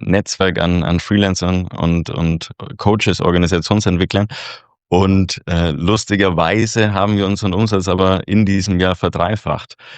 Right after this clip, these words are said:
mit wesentlich weniger Menschen. So, jetzt können wir dann später <laughs> sicherlich eine, äh, eine Unterhaltung zu K I und was man alles automatisieren kann. Aber ja, so, so, ähm, schließen wir quasi zweitausendfünfundzwanzig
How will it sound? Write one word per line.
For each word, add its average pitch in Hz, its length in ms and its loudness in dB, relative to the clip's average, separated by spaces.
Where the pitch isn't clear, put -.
mit 82 400 -2
wesentlich 98 480 2
weniger 104 420 2
Menschen. 101 480 0
So, 90 160 -4
jetzt 87 220 -4
können 104 140 2
wir 104 40 2
dann 104 160 2
später 117 380 0
<laughs> - 0 -
sicherlich 113 460 -2
eine, 110 280 0
äh, 104 280 0
eine 104 380 2
Unterhaltung 104 580 2
zu 101 260 -2
K 98 180 -2
I 113 220 -2
und 101 240 0
was 98 180 0
man 98 80 0
alles 95 260 -2
automatisieren 92 720 -2
kann. 113 200 -2
Aber 95 220 2
ja, 92 220 2
so, 107 500 2
so, 110 240 0
ähm, 98 280 -4
schließen 117 340 0
wir 101 80 2
quasi 98 300 0
zweitausendfünfundzwanzig 113 1500 0